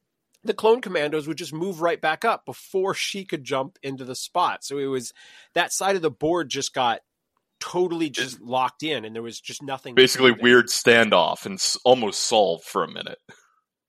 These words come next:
Speaker 1: Yeah, it was just, there was just nothing we could really do about that side. And so it just dragged on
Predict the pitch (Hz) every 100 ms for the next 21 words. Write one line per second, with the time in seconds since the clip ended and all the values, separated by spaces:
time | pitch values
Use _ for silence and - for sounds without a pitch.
0 | _ _ - 190 220 196 131 98 - 185
1 | 185 156 156 139 147 165 139 160 120 120
2 | 143 139 156 131 127 123 113 120 101 117
3 | 147 127 110 110 101 - 139 135 113 98
4 | - - - - 147 147 - - - 170
5 | 156 143 135 117 _ - 143 147 - 170
6 | - 127 - 127 120 143 156 139 98 -
7 | - 131 135 131 107 95 90